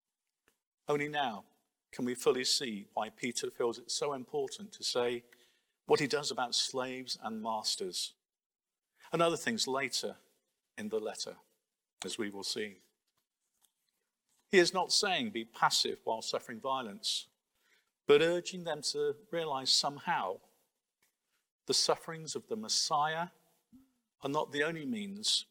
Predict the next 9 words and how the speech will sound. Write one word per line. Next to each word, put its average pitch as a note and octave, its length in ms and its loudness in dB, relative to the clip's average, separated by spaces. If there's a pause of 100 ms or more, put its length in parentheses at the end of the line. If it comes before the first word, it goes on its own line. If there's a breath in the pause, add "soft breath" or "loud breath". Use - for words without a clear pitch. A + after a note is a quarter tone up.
by A#2+ 140 2
which C3 360 0
we B2+ 140 -4
ourselves B2+ 600 -2
are G#2 80 -8
rescued A#2 500 -4 (200)
from G#2+ 120 -8
our G#2 160 -6
sin. A2+ 320 -2